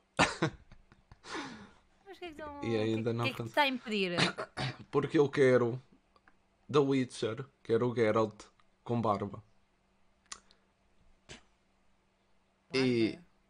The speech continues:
Speaker 1: sim.
Speaker 2: O do jogo?
Speaker 1: Sim.
Speaker 2: Podes comprar aqueles que agora tens, assim, tipo do jogo, que é a capa do jogo, partes aquilo e ficas com o copo.
Speaker 1: <laughs>
Speaker 2: Sério?
Speaker 1: Pois. Ah pá, pronto.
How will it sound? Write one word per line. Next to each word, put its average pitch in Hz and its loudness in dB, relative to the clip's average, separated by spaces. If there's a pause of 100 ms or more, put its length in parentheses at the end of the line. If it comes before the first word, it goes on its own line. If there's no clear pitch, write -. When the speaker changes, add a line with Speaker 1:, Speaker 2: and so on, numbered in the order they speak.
Speaker 1:
sim. - -4
Speaker 2:
O 190 0
do 214 0
jogo? 208 -2 (580)
Speaker 1:
Sim. 90 -4 (1400)
Speaker 2:
Podes 214 -2
comprar 240 2
aqueles 247 4
que - -2
agora 254 4
tens, 247 -2
assim, 247 -6
tipo 220 -10
do 240 -6
jogo, 247 0
que 262 -4
é 240 -2
a 233 -6
capa 240 -4
do 247 -6
jogo, 254 0
partes 311 2
aquilo 311 -6
e 370 -8
ficas 349 -10
com - -6
o - 8
copo. - 0 (1120)
Speaker 1:
<laughs> - -12
Speaker 2:
Sério? 381 -8
Speaker 1:
Pois. 359 0 (440)
Ah 117 0
pá, 90 2 (180)
pronto. 98 0